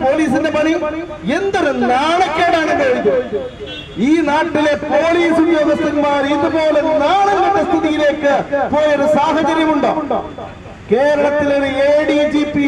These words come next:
ചുമതല വഹിക്കുന്ന ഏറ്റവും ഉന്നത സ്ഥാനത്തിരിക്കുന്ന ഒരു പോലീസ് ഉദ്യോഗസ്ഥന്റെ പണി തൃശൂരിൽ ലോക്സഭാ സീറ്റ് ബി ജെ പിക്ക് ഉണ്ടാക്കി കൊടുക്കലായി തീർന്നിരിക്കുന്നു.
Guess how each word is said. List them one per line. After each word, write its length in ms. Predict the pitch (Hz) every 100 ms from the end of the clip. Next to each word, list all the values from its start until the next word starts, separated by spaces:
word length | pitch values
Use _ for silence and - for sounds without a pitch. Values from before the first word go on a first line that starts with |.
| -
ചുമതല 320 | 294 294 294 277
വഹിക്കുന്ന 440 | 269 294 277 269 269 254 247 269 247 - - - 196
ഏറ്റവും 440 | 311 311 320 302 285 311 277
ഉന്നത 360 | 302 311 311 294 311
സ്ഥാനത്തിരിക്കുന്ന 840 | 311 294 311 311 294 302 294 285 277 277
ഒരു 100 | 277 277
പോലീസ് 360 | 277 302 285 294
ഉദ്യോഗസ്ഥന്റെ 560 | 294 277 277 - 277 262
പണി 220 | 269 285 330 359 294 339 359 320 349 - - -
തൃശൂരിൽ 680 | 247 277 - 330 320 302 277 - 294 277 214
ലോക്സഭാ 540 | 269 349 349 277 359 339 320
സീറ്റ് 280 | 330 330 311
ബി 120 | 302 370 370
ജെ 100 | 392 392
പിക്ക് 180 | 370 381 370
ഉണ്ടാക്കി 360 | 381 370 359 370
കൊടുക്കലായി 440 | 349 359 330 311 330
തീർന്നിരിക്കുന്നു. 580 | 302 277 220 185 233